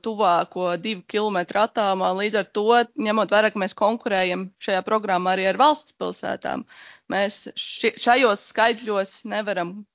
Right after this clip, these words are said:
mm, konkurēt savā starpā. Līdz ar to tas finansējums tiek sadalīts proporcionāli, ņemot vērā šos rādītājus.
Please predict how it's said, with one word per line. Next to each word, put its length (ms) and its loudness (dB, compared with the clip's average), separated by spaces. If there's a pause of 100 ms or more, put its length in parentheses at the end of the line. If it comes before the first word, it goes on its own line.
(180)
mm, 680 -14
konkurēt 600 -6
savā 280 0
starpā. 460 -6
Līdz 260 -4
ar 80 -8
to 160 -6
tas 180 -18
finansējums 640 -8
tiek 180 -8
sadalīts 420 -10
proporcionāli, 880 -8
ņemot 280 -10
vērā 240 -2
šos 220 -12
rādītājus. 720 -6